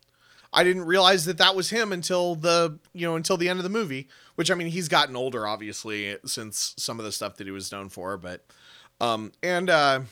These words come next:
Mahershala Ali was, was great in it. Um, I would be very happy if either of them won.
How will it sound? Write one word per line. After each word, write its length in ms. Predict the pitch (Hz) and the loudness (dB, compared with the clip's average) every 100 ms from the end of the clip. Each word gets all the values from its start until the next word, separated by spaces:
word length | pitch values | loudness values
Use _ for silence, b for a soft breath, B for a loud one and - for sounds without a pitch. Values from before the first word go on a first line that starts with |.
| b - _ | b -20 _
Mahershala 420 | 165 185 202 - 185 | 0 4 4 6 6
Ali 360 | 170 180 175 | 6 4 2
was, 260 | 151 - - | 0 -4 -8
was 260 | 131 127 - | -8 -8 -6
great 240 | 143 135 135 | -2 0 0
in 100 | 135 | -4
it. 220 | 139 - | -6 -6
Um, 380 | 113 110 101 98 _ _ _ b b b b b b b b - | -8 -8 -8 -14 _ _ _ b b b b b b b b 2
I 100 | 156 | 2
would 120 | 156 | 2
be 120 | 151 | 0
very 260 | 147 175 175 | 2 4 6
happy 380 | 180 165 175 156 | 6 4 2 -2
if 180 | - | -2
either 260 | 143 151 151 | -6 -2 -2
of 100 | 139 | -2
them 180 | 139 135 | -4 -6
won. 360 | 135 135 131 | -6 -6 -8